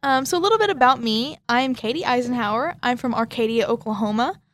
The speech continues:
I'm currently a senior at Oklahoma Christian School. Um, I've grown up within the agriculture industry my whole life. Um, some of my first memories were probably bottle feeding calves with my grandpa, you know, all those memories in the feed truck.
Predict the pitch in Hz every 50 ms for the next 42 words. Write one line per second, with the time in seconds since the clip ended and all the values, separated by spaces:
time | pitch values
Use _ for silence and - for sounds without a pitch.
0 | _ _ _ _ - 269 262 - - 311 294 277 294 277 254 254 - - - 247
1 | 247 247 262 262 254 220 - - 240 233 - 254 233 233 226 - 247 233 - -
2 | 233 226 226 - - - 220 214 202 220 277 - - _ _ _ _ _ _ _
3 | _ _ - 233 233 233 220 - 262 247 247 330 370 381 370 349 349 330 - 294
4 | 269 254 226 - 202 226 240 240 - 254 240 - 240 226 226 226 233 - - 254
5 | 233 214 202 214 214 - 233 220 220 208 196 196 196 196 220 214 - _ _ _
6 | _ - - 85 - - - - _ - - 285 285 262 240 240 - 240 240 233
7 | - 233 220 220 226 220 220 220 - - 220 - - 208 202 196 196 202 196 -
8 | _ _ 208 214 226 226 226 262 233 220 220 - 240 220 220 226 220 226 214 208
9 | 202 202 202 202 208 - 214 208 208 208 214 - _ _ _ _ _ _ _ _
10 | 214 175 185 196 214 214 - _ _ _ _ _ - 226 240 247 254 254 240 247
11 | 240 233 226 226 233 226 214 208 - - - 226 226 214 - - 233 214 196 -
12 | -